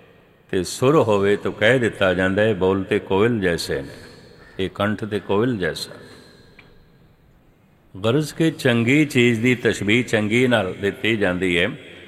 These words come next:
ਸੁਰੀਲੇ ਕੰਠ ਦੀ ਤਸ਼ਬੀਹ ਕੋਈ ਕੌਵੇ ਨਾਲ ਥੋੜ੍ਹੀ ਦਿੰਦੇ ਆ, "ਕੰਠ ਕੌਵੇ ਵਰਗਾ।"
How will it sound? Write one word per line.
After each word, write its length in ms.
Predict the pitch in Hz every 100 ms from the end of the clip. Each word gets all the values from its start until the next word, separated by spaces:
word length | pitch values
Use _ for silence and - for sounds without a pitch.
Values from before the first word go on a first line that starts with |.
| - -
ਸੁਰੀਲੇ 520 | - 110 107 110 123
ਕੰਠ 340 | 117 107 107 110
ਦੀ 160 | 113
ਤਸ਼ਬੀਹ 460 | 113 104 - 104 110 110 92 -
ਕੋਈ 120 | 92
ਕੌਵੇ 440 | - 101 98 113
ਨਾਲ 200 | 107 98
ਥੋੜ੍ਹੀ 340 | 92 113 135 135
ਦਿੰਦੇ 340 | 123 107 95
ਆ, 40 |
"ਕੰਠ 320 | 85 95 98 92
ਕੌਵੇ 400 | 98 101 107 104
ਵਰਗਾ।" 360 | 90 80 85